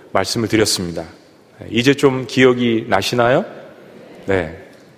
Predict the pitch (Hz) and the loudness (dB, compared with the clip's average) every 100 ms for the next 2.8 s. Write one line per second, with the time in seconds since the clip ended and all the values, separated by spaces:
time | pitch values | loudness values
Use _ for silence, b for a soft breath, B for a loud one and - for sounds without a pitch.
0 | _ - _ _ _ _ B B B B | _ -20 _ _ _ _ B B B B
1 | - 120 170 180 175 170 151 - 160 147 | 0 6 6 8 6 6 4 4 4 2
2 | 143 - 160 175 - 131 117 | 0 4 4 4 2 4 4